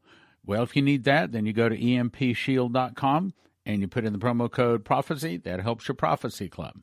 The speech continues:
If you're needing food, if you use heavens harvest dot com and the promo code stan, it helps your prophecy club. If you're needing gold, silver, some kind of precious metals, go to cornerstone asset metals dot com and tell them Prophecy Club.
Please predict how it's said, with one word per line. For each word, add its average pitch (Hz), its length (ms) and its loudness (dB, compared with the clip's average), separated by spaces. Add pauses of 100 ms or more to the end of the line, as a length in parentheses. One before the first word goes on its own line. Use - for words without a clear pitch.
(380)
If 107 240 -2
you're 110 100 0
needing 117 300 2
food, 156 460 0 (220)
if 98 200 -4
you 92 140 -4
use 110 360 2
heavens 117 320 2
harvest 123 420 2
dot 120 200 2
com 143 340 2 (280)
and 117 180 0
the 117 60 2
promo 117 380 2
code 110 420 2
stan, 165 600 0 (120)
it 113 100 -4
helps 107 240 0
your 120 80 -6
prophecy 117 440 0
club. - 240 -6 (500)
If 117 200 -2
you're 123 80 2
needing 123 360 4
gold, 135 320 8
silver, 135 260 -2
some 131 200 -2
kind 131 280 2
of 113 80 -2
precious 131 420 -2
metals, 147 440 0 (320)
go 107 160 2
to 92 60 -2
cornerstone 127 640 4
asset 127 380 2
metals 127 340 2
dot 131 200 -2
com 170 340 2 (760)
and 113 260 2
tell 113 180 4
them 131 120 4
Prophecy 147 480 2
Club. 92 260 -4